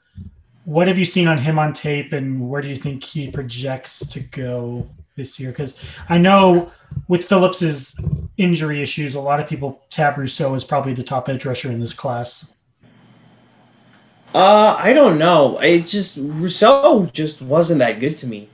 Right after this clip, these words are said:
Speaker 2: And I think that's becoming increasingly common across people who watch him because he is incredibly athletic. He's six five, two sixty. He probably could run a four eight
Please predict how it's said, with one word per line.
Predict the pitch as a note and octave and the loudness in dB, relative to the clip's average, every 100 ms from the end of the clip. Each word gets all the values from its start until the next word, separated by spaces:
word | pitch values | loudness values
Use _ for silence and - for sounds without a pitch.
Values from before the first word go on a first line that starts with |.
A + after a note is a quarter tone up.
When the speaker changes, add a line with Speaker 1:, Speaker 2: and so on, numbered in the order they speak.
| _ - | _ -2
Speaker 2:
And | C#3+ D3+ D#3 D#3 | 2 4 2 0
I | C#3 D#3 | 0 2
think | G3+ A3 G#3 - | 4 4 2 -2
that's | - D#3+ F#3 - | 2 4 2 2
becoming | F3 E3 F#3 F3+ F3 | 0 0 2 2 2
increasingly | D3 C3+ D#3+ D#3+ E3+ D3 B2+ | 0 -2 -4 -4 -4 -4 -4
common | - C3 C#3 - A#2+ | -4 -2 -2 -6 -16
across | A2 A2+ C3+ B2+ | -16 -4 -2 -2
people | D3 C#3+ D3 | -6 -6 -4
who | C#3+ | -4
watch | A#2 A#2+ C3 | -2 -4 -4
him | D3 A#2+ A2 - | -8 -8 -8 -2
because | D#3 F#3 F#3 E3+ - - - _ _ _ _ | 0 6 6 6 0 -16 -20 _ _ _ _
he | - A3 A3+ G3 - - | -4 0 0 -2 -2 2
is | G3 D#3 - | 4 2 -2
incredibly | F3 E3+ A3 A3 F#3 | 0 4 6 6 4
athletic. | C#3 A#2+ A#2 | 4 2 0
He's | C3 C#3+ | -2 -4
six | E3 D#3 | -2 0
five, | F3 E3 | 2 2
two | F3 | 0
sixty. | D#3 C3+ A#2+ - A#2+ | -4 -6 -8 -8 -6
He | B2+ C3 C#3 | -6 -6 -4
probably | E3 F3 A3 F#3+ F3+ | 2 4 6 4 2
could | D#3 B2 | -2 -2
run | A#2+ C#3 B2 A#2+ A#2+ C3 | 0 0 0 -4 -8 -2
a | C3 | -2
four | C3 D3 D3+ C3+ | 0 2 4 4
eight | B2+ A#2 A2+ | 0 -2 -6